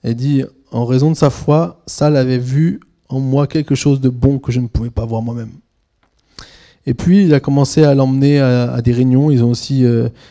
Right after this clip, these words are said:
expérim-, elle a expérimenté une, une, une, une conversion. Elle a donné sa vie au Seigneur, elle s'est engagée avec le Seigneur. Et c'est à ce moment-là qu'elle a compris qu'elle avait le choix entre deux décisions.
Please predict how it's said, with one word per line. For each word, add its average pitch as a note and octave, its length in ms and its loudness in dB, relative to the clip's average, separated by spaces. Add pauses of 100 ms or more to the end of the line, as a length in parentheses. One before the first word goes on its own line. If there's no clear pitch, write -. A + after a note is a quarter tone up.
(160)
expérim-, C3+ 420 2
elle C3 100 0
a C3 40 4
expérimenté C3+ 680 0
une, B2+ 260 2
une, A#2+ 340 -2
une, A#2 520 -4 (360)
une A#2 120 -6
conversion. C#3 600 -2 (340)
Elle - 80 -8
a - 20 -4
donné C3+ 200 4
sa C#3+ 160 2
vie C#3 80 0
au C3+ 40 2
Seigneur, C3+ 260 -2
elle B2 80 0
s'est - 100 -4
engagée B2+ 300 2
avec A#2+ 120 -2
le A#2+ 60 -6
Seigneur. A2+ 420 -8 (640)
Et B2 80 2
c'est D#3 100 2
à C#3+ 40 4
ce - 100 -2
moment-là D3 220 2
qu'elle C3+ 120 0
a B2+ 80 2
compris D#3+ 280 -2
qu'elle C3+ 120 0
avait A#2+ 140 2
le A#2 60 2
choix C#3 180 0
entre C3 180 -2
deux C3+ 140 4
décisions. B2 440 -4